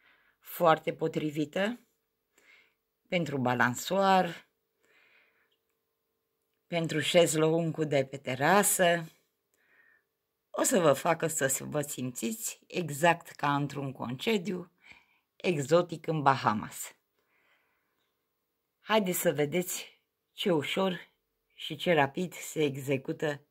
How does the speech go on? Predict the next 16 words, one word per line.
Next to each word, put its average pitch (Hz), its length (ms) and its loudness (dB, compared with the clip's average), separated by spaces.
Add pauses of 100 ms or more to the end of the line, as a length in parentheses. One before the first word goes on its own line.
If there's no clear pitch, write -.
(420)
această 135 500 -4
covertură. 135 760 -6 (1300)
Acesta 185 540 2
este 143 220 2
firul 143 320 0
pe 147 120 0
care 143 240 2
l-am 139 180 6
folosit. 123 540 0
Este - 260 -2
un 139 120 2
fir 151 580 2
șatirat 151 760 2
de 160 220 0
grosime 139 560 0
medie, 131 680 0